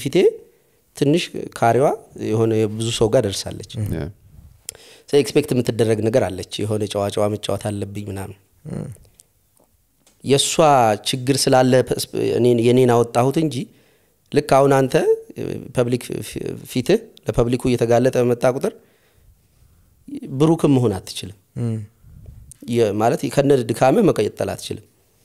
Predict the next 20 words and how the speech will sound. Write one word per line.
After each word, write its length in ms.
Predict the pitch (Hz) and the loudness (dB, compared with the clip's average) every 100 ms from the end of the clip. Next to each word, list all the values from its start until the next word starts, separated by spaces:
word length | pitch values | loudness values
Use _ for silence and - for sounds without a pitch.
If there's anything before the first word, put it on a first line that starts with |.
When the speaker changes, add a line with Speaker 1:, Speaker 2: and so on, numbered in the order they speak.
| - | -6
Speaker 1:
የሆነ 220 | - 113 | 0 2
ደብቀህ 480 | 107 104 101 120 131 | 2 0 0 2 2
በፌስታል 560 | 117 113 113 - - 120 | 2 0 -2 -4 -2 0
ምናምን 360 | 117 120 123 123 | 0 0 0 0
ወጥፈህ 600 | 113 110 - - - 131 | -2 -4 -8 -18 -2 0
ምናምን 300 | 123 156 170 | 2 4 4
ነው 80 | 135 113 | 4 2
ማለፍ 320 | 107 101 113 | 0 -2 -4
ያለብህ። 400 | 98 95 95 - | -6 -6 -12 -12
Speaker 2:
እም። 160 | 104 92 80 | -10 -8 -10
Speaker 3:
እም። 200 | 123 110 117 - - - _ - | -10 -10 -14 -18 -20 -20 _ -4
Speaker 1:
ስለዚህ 320 | 131 143 196 - 120 120 113 | 0 0 0 0 -2 -2 -4
አኮርዲንግ 440 | 110 - 107 110 107 | -2 -2 -2 -2 -2
ቱ 160 | 107 | -2
ቤተሰብ 360 | 107 117 - 135 | 0 -2 0 0
አለ 180 | 98 98 | 0 -4
አይደል? 220 | 113 190 - - | -6 -6 -10 -14
Speaker 3:
አዎ። 140 | 110 127 - - | -12 -12 -14 -6
Speaker 1:
ሃይማኖት 460 | 113 107 113 120 120 | -2 0 2 0 -2
ይኖርሃል። 480 | 107 107 104 120 | -4 -4 -4 -4